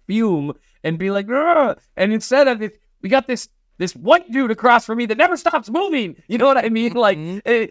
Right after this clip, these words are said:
Speaker 1: they'll let, they'll let George Karlaftis annoy Trent Williams into submission. Probably would collect maybe one win against him all day, and that's no slight on George. That's how everyone does against Trent Williams. The guy's a beast. But with, with Jones,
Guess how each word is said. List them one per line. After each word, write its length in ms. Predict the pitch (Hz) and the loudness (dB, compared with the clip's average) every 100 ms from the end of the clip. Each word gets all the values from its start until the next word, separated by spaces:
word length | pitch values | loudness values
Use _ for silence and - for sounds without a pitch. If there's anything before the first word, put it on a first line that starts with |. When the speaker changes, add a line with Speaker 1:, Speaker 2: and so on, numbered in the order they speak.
| - | -2
Speaker 1:
they'll 240 | 240 294 | 2 4
let, 240 | 285 277 _ | 2 0 _
they'll 220 | 240 262 285 | 0 0 2
let 180 | 269 | 0
George 280 | 220 233 233 | 0 -2 -2
Karlaftis 540 | 202 196 185 208 220 - | -2 2 2 2 -4 -4
annoy 600 | 196 185 196 196 208 196 | -4 -2 -4 -2 -4 -6
Trent 340 | - 185 175 | -2 0 0
Williams 440 | 175 170 170 170 151 | 0 -2 0 -2 -4
into 180 | 175 165 | -4 -4
submission. 720 | 160 143 151 151 196 190 185 _ _ _ _ - | -6 -6 -4 -4 -2 -2 -4 _ _ _ _ -2
Probably 320 | 190 208 214 | 2 4 2
would 140 | 190 | -2
collect 320 | 175 180 165 143 | 0 0 0 0
maybe 320 | 151 151 156 | -2 -2 -2
one 300 | 139 151 123 | -2 -2 -2
win 140 | 127 | -4
against 320 | 127 135 131 | -2 -4 -4
him 100 | 135 | -6
all 160 | 127 120 | -4 -6
day, 340 | 104 113 135 | -6 -4 -4
and 100 | 131 | -4
that's 220 | 120 127 135 | -4 -4 -8
no 80 | |
slight 300 | 117 135 123 | -8 -4 -2
on 140 | 113 107 | -4 -2
George. 200 | 117 110 | -2 0
That's 180 | 139 127 | -2 -2
how 140 | 113 - | -6 -4
everyone 380 | 113 113 101 98 | -2 -2 -2 -4
does 180 | 98 | -4
against 260 | 98 95 - | -4 -6 -6
Trent 200 | 104 95 | -8 -6
Williams. 240 | 95 95 | -6 -6
The 60 | 101 | -2
guy's 240 | 113 110 | -2 -2
a 40 | 101 | -4
beast. 380 | 92 110 - _ _ _ _ - | -4 -4 -4 _ _ _ _ -2
But 120 | 185 | 2
with, 220 | 180 175 | 0 0
with 220 | 175 117 | -4 -4
Jones, 600 | 113 185 202 156 143 - | -2 0 2 0 -4 -8